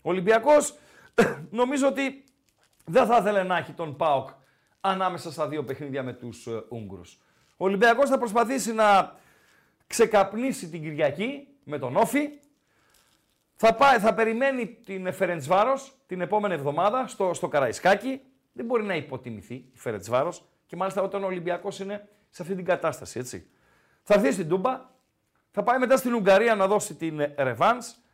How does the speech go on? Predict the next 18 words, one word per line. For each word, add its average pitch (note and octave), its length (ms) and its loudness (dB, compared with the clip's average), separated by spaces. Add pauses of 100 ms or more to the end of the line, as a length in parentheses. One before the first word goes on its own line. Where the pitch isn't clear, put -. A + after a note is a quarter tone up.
(340)
θα F#3+ 180 2
παίξει C4 300 4
με A3 100 0
την E3+ 180 -8
Τρίπολη, A3+ 540 2 (500)
θα F3+ 160 0
πάει B3+ 180 2
στο A3 200 0
Αγρίνιο A3+ 640 0 (300)
και A3 120 -4
θα G#3+ 80 4
υποδεχθεί F#3 340 -2
το A3+ 120 2
Βόλο A3 520 0
στις - 320 -14
τρεις - 500 -10
του G#3 120 -12
Μάρτη. E3 440 -6